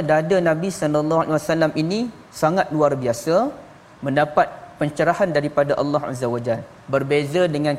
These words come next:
kita manusia, uh, dengan Nabi sallallahu alaihi wasallam. Baik, satu. Yang kedua, di manakah Allah Azza wa Jal melapangkan, iaitu di dada, sadrahu.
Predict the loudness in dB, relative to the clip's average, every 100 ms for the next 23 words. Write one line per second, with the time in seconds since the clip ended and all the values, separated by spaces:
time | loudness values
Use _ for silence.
0 | -6 -4 -2 -2 -2 -4 -2 0 -2 -4
1 | -16 -20 -20 -8 -2 0 0 0 0 0
2 | 0 -2 -2 0 0 -2 -2 -4 -4 -6
3 | -6 -10 -16 -10 -4 -4 -6 -18 -20 -8
4 | -6 -6 -8 -12 -20 -20 -16 0 2 4
5 | 2 4 4 4 0 -6 -18 -6 0 2
6 | 4 2 2 2 2 2 2 2 0 2
7 | 2 2 4 2 2 2 4 4 4 0
8 | 2 2 2 -2 -8 -20 -4 0 2 2
9 | 2 2 4 0 -2 -12 -10 0 2 4
10 | 2 0